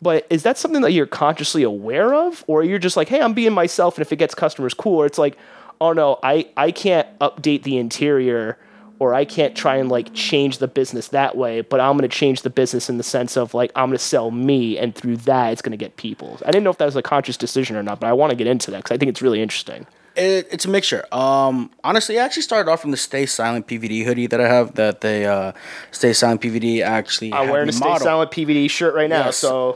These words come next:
Speaker 2: They had me model this back in Thanksgiving of, I think, two thousand and nineteen. Yeah, two thousand nineteen. And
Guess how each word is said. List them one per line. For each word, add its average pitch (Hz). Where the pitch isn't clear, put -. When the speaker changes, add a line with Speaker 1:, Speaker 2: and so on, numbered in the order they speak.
Speaker 2:
They 147
had 214
me 208
model 127
this 104
back 113
in 101
Thanksgiving 107
of, 92
I 92
think, 98
two 127
thousand 143
and 123
nineteen. 120
Yeah, 101
two -
thousand 151
nineteen. 135
And 143